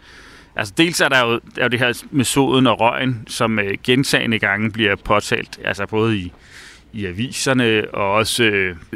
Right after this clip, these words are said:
i erindringer og sådan noget fra tiden. Vi har jo nogle erindringer i Stadsarkivets samling fra, man kan sige, hvor dem, der har skrevet dem, har været børn i slutningen af attenhundredetallet. Så der kan man få en fornemmelse af, hvordan har det været at leve med de her fabrikker. Øh, og, øh, og,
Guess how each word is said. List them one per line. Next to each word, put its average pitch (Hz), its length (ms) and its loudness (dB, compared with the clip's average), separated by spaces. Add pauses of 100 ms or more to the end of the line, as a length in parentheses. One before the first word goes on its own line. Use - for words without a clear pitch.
i 113 200 -6
erindringer 113 560 -2
og 104 220 -4
sådan - 100 -8
noget 101 120 -6
fra 98 120 -6
tiden. 104 600 -6
Vi 104 60 -4
har 107 120 0
jo 123 60 0
nogle 117 200 4
erindringer 117 460 2
i 110 80 2
Stadsarkivets 113 640 -2
samling 110 420 -2
fra, 90 320 -6 (760)
man - 120 -12
kan 95 100 -14
sige, 92 380 -10 (460)
hvor 110 160 -2
dem, 135 280 0
der 143 80 6
har 123 140 2
skrevet 156 340 6
dem, 151 140 4
har 120 160 0
været 117 160 2
børn 123 240 0
i 123 40 -2
slutningen 151 380 -2
af - 20 -2
attenhundredetallet. 101 420 -6
Så - 40 -8
der 139 80 2
kan 143 80 -2
man 131 100 0
få 139 140 4
en 131 60 4
fornemmelse 135 460 2
af, 113 220 0
hvordan 110 240 0
har 123 100 -2
det 113 120 -2
været 104 180 2
at 104 60 2
leve 107 260 2
med 113 120 2
de 104 120 -10
her 101 120 -6
fabrikker. 98 420 -4 (520)
Øh, 95 460 -2
og, 95 320 -2
øh, 92 120 -6
og, 107 160 -2